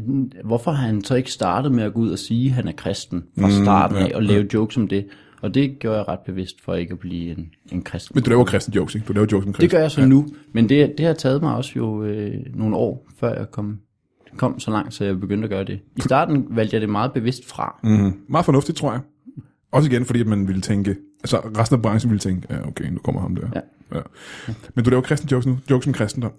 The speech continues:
Speaker 1: Jokes om, øh, det er ikke jokes, det, det er mere personlige jokes.
Speaker 2: Hvordan
Speaker 1: Det er
Speaker 2: du har det
Speaker 1: jokes
Speaker 2: med at være kristen?
Speaker 1: Ja.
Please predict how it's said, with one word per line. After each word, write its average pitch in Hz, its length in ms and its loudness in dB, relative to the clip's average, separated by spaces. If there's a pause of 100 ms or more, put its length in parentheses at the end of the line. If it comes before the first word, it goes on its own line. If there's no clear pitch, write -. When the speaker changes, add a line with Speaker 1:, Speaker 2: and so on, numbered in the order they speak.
(240)
Speaker 1:
Jokes 147 220 -4
om, 117 280 -2
øh, 117 60 -2 (460)
det 151 220 0
er 170 60 0
ikke 170 280 -4
jokes, 147 260 0 (100)
det, 139 160 -2 (280)
det 139 60 -2
er 135 40 2
mere 143 260 2
personlige 131 580 -2
jokes. 107 100 -2
Speaker 2:
Hvordan 110 160 4
Speaker 1:
Det 110 80 4
er 113 40 4
Speaker 2:
du 110 80 4
har 110 60 2
det - 20 2
Speaker 1:
jokes 107 80 2
Speaker 2:
med - 40 2
at 98 40 0
være 98 100 0
kristen? 90 340 -6
Speaker 1:
Ja. 120 80 -2